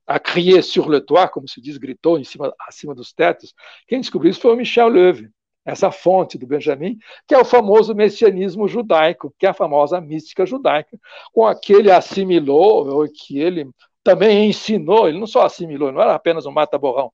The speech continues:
que ele também ensinou ao seu grande amigo Gershon Scholem. Isso é,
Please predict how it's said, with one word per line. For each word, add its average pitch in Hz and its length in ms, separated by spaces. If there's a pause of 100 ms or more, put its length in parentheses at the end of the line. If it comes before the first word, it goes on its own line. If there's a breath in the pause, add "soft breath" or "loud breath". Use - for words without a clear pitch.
(200 soft breath)
que - 80
ele 214 80
também 240 400
ensinou 185 440
ao 214 60
seu 202 140
grande 170 300
amigo 202 360
Gershon 147 320
Scholem. 175 440 (760)
Isso - 120
é, 143 100